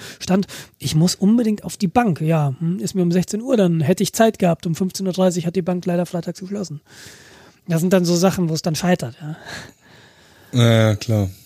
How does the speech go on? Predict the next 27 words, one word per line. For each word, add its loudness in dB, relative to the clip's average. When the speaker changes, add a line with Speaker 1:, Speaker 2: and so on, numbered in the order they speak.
Speaker 1:
Aber, 0
na 4
gut, -4
es, -12
ne, 0
es -6
ist -6
nicht 4
so -2
wichtig. -4
Das -8
kann 0
alles 0
auch -4
nächstes 4
Mal -4
erledigt 0
werden. -4
Das -2
sag -2
ich -8
mir -2
aber -4
auch -8
schon -8
seit -8
zwei -6